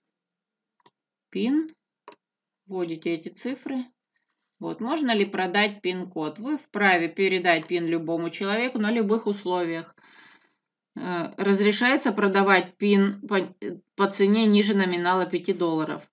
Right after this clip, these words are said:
Категорически запрещается создавать объявления о продаже, а также любом другом способе передачи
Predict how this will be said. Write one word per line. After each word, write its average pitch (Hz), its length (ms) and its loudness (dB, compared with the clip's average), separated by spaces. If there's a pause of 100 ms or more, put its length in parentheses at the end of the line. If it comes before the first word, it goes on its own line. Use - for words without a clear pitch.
(220)
Категорически 208 720 2
запрещается 202 720 0
создавать 185 580 -2
объявления 180 640 0
о 180 160 -4
продаже, 185 760 0 (380)
а 180 100 -2
также 196 320 2
любом 202 380 6
другом 190 360 2
способе 185 520 -2
передачи 185 840 0